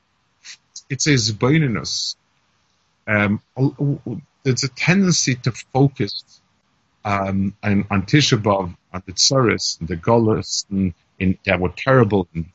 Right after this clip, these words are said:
and the Holocaust, the Churmas Mikdash, it's at its physical, um, y-, you know, everything that happened, it's at the slaughtering, and, and chulu v'chulu.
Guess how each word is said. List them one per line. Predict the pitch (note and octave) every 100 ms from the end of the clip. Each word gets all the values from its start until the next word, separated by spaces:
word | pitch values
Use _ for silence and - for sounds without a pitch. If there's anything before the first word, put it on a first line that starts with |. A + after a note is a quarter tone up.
| _
and | C#3
the | C3+
Holocaust, | C3 C3 B2+ - F#2+ -
the | G2
Churmas | - A#2 A2+ G#2+ - -
Mikdash, | G2+ G2 - - - - _ -
it's | -
at | A2 G2+
its | F#2+ - - - _ _ _ _ _ _
physical, | C3 C3+ C#3 - G#2 F#2+ F2+ _ _ _ -
um, | F2+ F2 F2 F2 E2 _ _ F#2
y-, | F#2
you | - F#2+
know, | F2 - -
everything | A2+ A2+ A2
that | F#2
happened, | D#2+ G#2+ - G2+ -
it's | E2+ -
at | F2 E2
the |
slaughtering, | E2 - - B2 G#2 G2
and, | G2 - F#2+
and | C3+ -
chulu | - F#3 C3+
v'chulu. | A2 - A2+ G#2